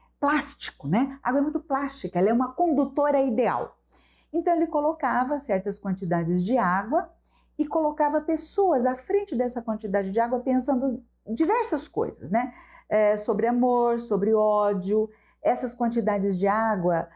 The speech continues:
sobre o influxo de músicas clássicas, de heavy metal. É,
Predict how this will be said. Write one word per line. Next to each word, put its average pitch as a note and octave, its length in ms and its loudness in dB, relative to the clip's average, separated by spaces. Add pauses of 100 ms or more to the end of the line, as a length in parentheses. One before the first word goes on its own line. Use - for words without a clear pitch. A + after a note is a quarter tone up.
(160)
sobre A#3 460 0
o A#3 120 4
influxo B3 680 -2
de F#3+ 160 2
músicas A#3+ 640 2
clássicas, A#3 800 -4 (280)
de F3+ 180 -2
heavy G#3+ 360 2
metal. A#3+ 720 0 (480)
É, A3 500 2